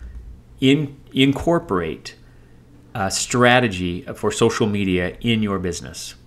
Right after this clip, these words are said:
And you can follow what I'm gonna do, or you can create your own, either way. But here's the thing. We have to have co-, good content. I have to have, if I'm gonna do a Facebook Live, I have to have something interesting to talk about, right?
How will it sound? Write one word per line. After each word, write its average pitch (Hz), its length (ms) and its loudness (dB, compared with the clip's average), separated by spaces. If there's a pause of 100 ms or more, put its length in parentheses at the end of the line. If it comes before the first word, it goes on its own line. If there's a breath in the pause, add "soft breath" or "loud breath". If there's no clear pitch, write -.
(1000)
And 101 320 0
you 92 80 -2
can 92 140 -4
follow 104 340 4
what 101 140 6
I'm 101 140 4
gonna 131 160 8
do, 175 340 6 (560 loud breath)
or 107 80 2
you 95 60 -2
can 98 80 -6
create 107 200 4
your 110 140 4
own, 76 200 -6 (240)
either 101 200 -2
way. 80 220 -6 (260)
But 117 340 2
here's 139 200 6
the 147 100 6
thing. 95 220 -2 (500 loud breath)
We 127 120 6
have 156 200 4
to 185 100 4
have 143 220 2
co-, - 120 0
good 113 280 4
content. - 480 -6
I 117 100 2
have 175 160 0
to 156 100 2
have, 120 460 2 (180 soft breath)
if - 100 -4
I'm 131 80 2
gonna 160 80 4
do 143 100 6
a 117 40 0
Facebook 117 320 0
Live, 98 160 2
I 117 40 -4
have 165 120 -2
to 151 100 4
have 113 100 4
something 120 300 0
interesting 117 420 2
to 80 60 -8
talk 87 240 2
about, 76 260 -8
right? 107 320 -6